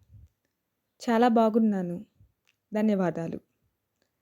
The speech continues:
ఇలాగా ఇద్దరిని ఒకరొకరు పలకరించుకున్నారనమాట. ఓకేనా? నెక్స్ట్. అదే ఈ గ్రీటింగ్స్‌ని ఆఫీస్‌లో కానీ, లేకపోతే ఎవరైనా పెద్దవాళ్ళతో కానీ, అంటే ఫార్మల్ వేలో అనమాట.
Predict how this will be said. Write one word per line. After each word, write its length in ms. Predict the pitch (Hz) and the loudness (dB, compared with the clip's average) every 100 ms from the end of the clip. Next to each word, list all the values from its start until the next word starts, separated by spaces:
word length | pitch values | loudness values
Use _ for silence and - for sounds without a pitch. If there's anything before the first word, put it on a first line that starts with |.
| _ _ _ _ _ _ | _ _ _ _ _ _
ఇలాగా 480 | 202 214 208 226 302 | -4 -2 0 0 0
ఇద్దరిని 360 | 294 208 220 214 | 0 0 0 0
ఒకరొకరు 760 | 208 208 208 208 208 311 370 226 | -2 -4 -4 -4 -2 -2 -2 -4
పలకరించుకున్నారనమాట. 1000 | 202 202 196 - 175 170 165 165 165 - - _ _ _ _ _ _ _ _ - | -4 -4 -6 -8 -12 -12 -12 -12 -14 -18 -20 _ _ _ _ _ _ _ _ -12
ఓకేనా? 500 | 196 202 196 220 339 262 | -10 -6 -4 -4 -4 -2
నెక్స్ట్. 380 | 220 214 - 185 - _ _ _ _ _ _ _ _ | -2 -2 -6 -12 -14 _ _ _ _ _ _ _ _
అదే 600 | 180 175 220 233 247 359 - _ | -6 2 4 4 2 0 -8 _
ఈ 140 | 208 196 | -4 -2
గ్రీటింగ్స్‌ని 960 | 190 190 226 233 226 208 208 269 381 _ _ _ _ _ - | 0 0 0 -4 -4 -4 -2 -2 -4 _ _ _ _ _ -6
ఆఫీస్‌లో 580 | 196 202 226 220 202 196 | -4 -2 -4 -2 -4 -2
కానీ, 580 | 190 180 180 180 185 - _ _ 208 | -2 -2 -2 -4 -6 -10 _ _ -6
లేకపోతే 520 | 185 185 - 185 190 | -6 -6 -10 -6 -4
ఎవరైనా 280 | 185 190 190 | -4 -4 -6
పెద్దవాళ్ళతో 680 | 185 180 185 196 190 185 | -6 -6 -4 -2 -4 -4
కానీ, 220 | 180 175 | -4 -6
అంటే 180 | 180 190 | -6 -8
ఫార్మల్ 500 | 233 196 190 196 196 | -8 -6 -4 -2 -2
వేలో 260 | 185 175 175 | -2 -2 -4
అనమాట. 260 | 170 175 | -8 -10